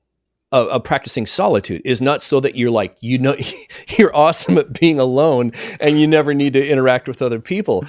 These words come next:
It's, it's funny that you, when you look back in church history, sometimes they, what gets rewarded, um, is very, very odd. I remember going to uh, the Ukraine several years ago to do a, a, we're working at a worship conference there in Kiev.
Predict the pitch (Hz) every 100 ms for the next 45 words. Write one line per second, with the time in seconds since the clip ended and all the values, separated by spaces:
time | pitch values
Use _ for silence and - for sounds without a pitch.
0 | - - 139 135 - 139 131 - 175 196
1 | 185 131 139 131 120 123 135 131 147 175
2 | 175 165 - 139 151 - 175 196 131 117
3 | - 190 220 202 170 135 127 135 123 -
4 | _ _ _ _ _ _ _ 135 139 165
5 | 156 127 123 107 127 202 185 90 - 120
6 | 120 _ _ _ _ _ 127 123 120 -
7 | 123 113 165 185 160 151 147 139 185 151
8 | 113 135 151 147 139 120 131 131 - 123
9 | 113 104 107 _ _ 113 104 95 87 82
10 | 110 127 185 - 110 92 80 - 143 123
11 | 110 110 104 95 90 87 - _ _ _
12 | _ _ _ - - - 123 131 113 92
13 | 107 98 - 107 110 110 98 120 123 110
14 | 95 110 - - 104 92 90 - 95 92
15 | 90 110 92 - 104 73 -